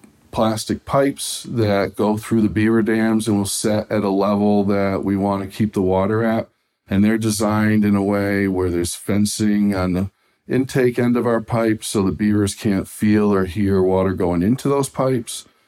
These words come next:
So they leave 'em alone, and it creates a, basically a permanent leak through the dam at the level we want the water to be at. Uh, road culverts and other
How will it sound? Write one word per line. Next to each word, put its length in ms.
So 240
they 140
leave 260
'em 80
alone, 520
and 880
it 140
creates 340
a, 60
basically 420
a 60
permanent 600
leak 340
through 260
the 100
dam 560
at 160
the 80
level 340
we 120
want 240
the 80
water 240
to 100
be 160
at. 220
Uh, 300
road 500
culverts 800
and 300
other 500